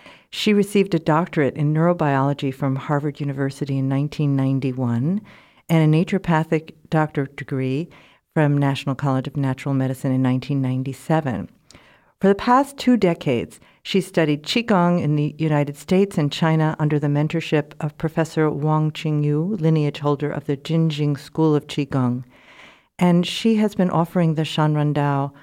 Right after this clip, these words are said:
for the past couple of years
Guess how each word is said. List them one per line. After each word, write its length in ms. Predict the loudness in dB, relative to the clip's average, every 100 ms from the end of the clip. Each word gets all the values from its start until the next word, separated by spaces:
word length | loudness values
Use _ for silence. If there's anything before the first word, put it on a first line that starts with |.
| _
for 100 | -6
the 60 | -6
past 720 | -4 -2 0 -2 -6 -18 -20 -20 _
couple 260 | -14 -10 -8
of 140 | -6
years 640 | -6 -6 -4 -4 -4 -8 -18